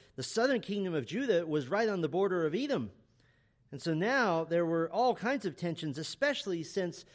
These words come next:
the Israelites kept an occupation force in Edom for a hundred and fifty years. The Edomites were a vassal servant nation, likely paying tributes to the Israelites,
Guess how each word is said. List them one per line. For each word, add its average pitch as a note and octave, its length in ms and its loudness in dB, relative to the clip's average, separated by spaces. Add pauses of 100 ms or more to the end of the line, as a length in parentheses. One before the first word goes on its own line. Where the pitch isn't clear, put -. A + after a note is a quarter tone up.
(160)
the F#3 120 6
Israelites G#3+ 540 0
kept G#3 260 -2
an F3 100 -2
occupation G#3+ 720 -4
force F3+ 300 -4
in F3 120 -4
Edom A3+ 300 -2
for F3 160 -4
a C#3+ 80 -6
hundred B3+ 380 -2
and F3+ 100 -4
fifty G3+ 300 -2
years. F3 760 -6 (1500)
The G3 260 -2
Edomites A#3 500 2
were F3 320 0
a D#3+ 160 0
vassal G3+ 600 0
servant A3 500 0
nation, G3+ 480 0
likely F#3+ 400 -2
paying E3+ 340 -4
tributes G3+ 520 -4
to D3 120 -6
the E3 100 -8
Israelites, G3+ 720 0